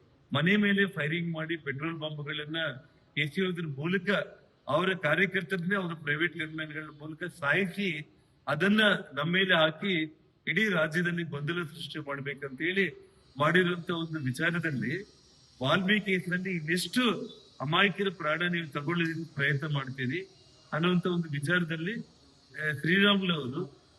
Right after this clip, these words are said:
ಇವತ್ತು ಆ ಜನಾಂಗದ ಒಬ್ಬ ದೊಡ್ಡ ನಾಯಕನಾಗಿ ಈ ರಾಜ್ಯದಲ್ಲಿ ಬಳ್ಳಾರಿಯಿಂದ ಬೆಂಗಳೂರಿಗೆ ಪಾದಯಾತ್ರೆ ಮಾಡುವಂತ ಒಂದು ಬಯಕೆ ಅವರಲ್ಲಿ ಇದ್ದಿತ್ತು. ಪಾದಯಾತ್ರೆ ಮಾಡ್ಬೇಕನ್ನುವಂತ ಒಂದು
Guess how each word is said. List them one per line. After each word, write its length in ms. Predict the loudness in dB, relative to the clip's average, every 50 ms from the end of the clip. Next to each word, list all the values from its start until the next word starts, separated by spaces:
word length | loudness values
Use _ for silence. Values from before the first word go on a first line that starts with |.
| _ _ _
ಇವತ್ತು 540 | -4 -2 -2 -4 -2 -2 -2 -2 -2 -2 -2
ಆ 140 | -2 -2 0
ಜನಾಂಗದ 540 | 0 0 0 0 0 0 0 -2 -2 -2
ಒಬ್ಬ 180 | -4 -4 -4 -6
ದೊಡ್ಡ 260 | -4 -4 -4 -2 -2
ನಾಯಕನಾಗಿ 800 | -4 -2 0 2 2 2 2 0 -4 -8 -6 -6 -6 -6 -6 -8 -8 -10 -14 -20 -20 -20 _ _ _ _ _
ಈ 100 | -6 -4
ರಾಜ್ಯದಲ್ಲಿ 760 | 0 2 2 2 2 2 0 0 0 -2 -2 -2 -4 -4 -2
ಬಳ್ಳಾರಿಯಿಂದ 560 | -4 0 2 2 4 4 2 0 -2 -2 -4
ಬೆಂಗಳೂರಿಗೆ 640 | -4 -2 -2 -2 -2 0 -2 -4 -4 -2 -2 -2 -2 -4 -8 -14 -20 -20 -20 -20 -20 -20 -14 -4
ಪಾದಯಾತ್ರೆ 520 | 0 0 4 6 6 6 6 4 0 -4
ಮಾಡುವಂತ 420 | -4 -4 -6 -6 -6 -6 -8 -6 -8
ಒಂದು 300 | -6 -6 -6 -6 -6 -4
ಬಯಕೆ 300 | -2 -4 -4 -2 -2 -4
ಅವರಲ್ಲಿ 340 | -6 -4 -4 -4 -2 -2 -2
ಇದ್ದಿತ್ತು. 1400 | -2 -2 -4 -4 -4 -8 -20 -20 -20 -20 _ -20 -20 -20 -20 -20 -20 -20 _ _ _ _ _ -10 -8 -8 -6 -4
ಪಾದಯಾತ್ರೆ 480 | -4 -2 0 -2 -2 -2 -4 -8 -8 -6
ಮಾಡ್ಬೇಕನ್ನುವಂತ 680 | -8 -8 -6 -8 -8 -6 -6 -6 -6 -6 -6 -8 -8
ಒಂದು 300 | -8 -8 -8 -6 -6